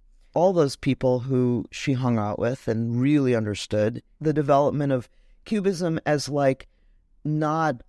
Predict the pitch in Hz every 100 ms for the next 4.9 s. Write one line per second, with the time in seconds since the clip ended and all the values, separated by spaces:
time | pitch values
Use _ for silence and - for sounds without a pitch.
0 | - 135 - - 143 139 139 139 135 131
1 | 127 - 143 131 139 156 151 139 - 156
2 | 143 - 175 165 143 123 - 131 127 135
3 | - 139 139 135 117 - - 160 160 -
4 | - 135 113 - 156 147 151 -